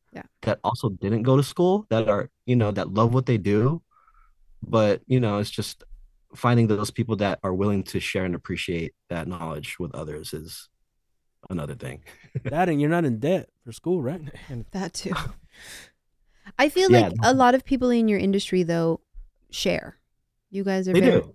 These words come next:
Speaker 1: yeah.
Speaker 2: Yeah.
Speaker 3: It's, it's like a master, uh, master class.
Speaker 1: Yeah.
Speaker 3: Yeah. What can I learn today?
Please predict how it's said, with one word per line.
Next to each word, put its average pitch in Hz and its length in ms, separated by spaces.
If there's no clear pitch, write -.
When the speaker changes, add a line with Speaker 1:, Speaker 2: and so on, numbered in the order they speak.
Speaker 1:
yeah. 185 120
Speaker 2:
Yeah. 113 260
Speaker 3:
It's, - 180
it's 139 240
like 139 140
a 127 80
master, 131 560
uh, 117 300
master 123 300
class. 117 460
Speaker 1:
Yeah. 226 220
Speaker 3:
Yeah. 127 160
What 117 200
can 143 140
I 135 60
learn 139 180
today? 135 380